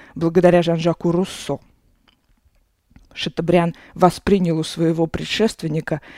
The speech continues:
представление о превосходстве доброго дикаря над цивилизованным человеком, патриархального мира над современной цивилизацией с её ложными ценностями.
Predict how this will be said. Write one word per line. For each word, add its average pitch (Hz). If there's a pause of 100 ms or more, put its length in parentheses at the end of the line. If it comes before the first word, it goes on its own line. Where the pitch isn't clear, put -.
(180)
представление 196
о 185
превосходстве 202 (240)
доброго 160
дикаря 202 (340)
над 175
цивилизованным 214
человеком, 170 (380)
патриархального 208
мира 240 (320)
над 185
современной 185
цивилизацией 190 (300)
с -
её 156
ложными 175
ценностями. -